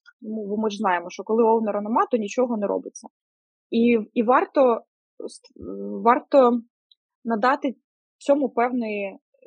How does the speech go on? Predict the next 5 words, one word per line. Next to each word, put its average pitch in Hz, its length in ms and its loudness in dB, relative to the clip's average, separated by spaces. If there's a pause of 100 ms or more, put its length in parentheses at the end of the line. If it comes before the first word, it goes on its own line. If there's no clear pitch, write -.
системи, 185 580 -10 (440)
того, 277 160 6
щоб 240 180 -4
відбувалася 226 540 2
комунікація. 185 840 -10